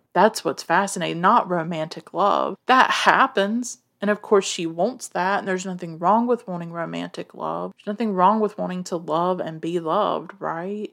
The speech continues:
But that is not the cornerstone of this film.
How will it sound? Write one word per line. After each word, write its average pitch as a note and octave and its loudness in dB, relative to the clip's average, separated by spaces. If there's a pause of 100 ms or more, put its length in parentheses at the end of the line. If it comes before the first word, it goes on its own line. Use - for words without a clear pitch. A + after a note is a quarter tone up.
(120)
But F3+ 6
that F#3+ 4
is G#3+ 6
not F#3+ 0
the F3+ -2
cornerstone G3 2
of D#3+ -12
this D#3+ -4
film. D#3+ -8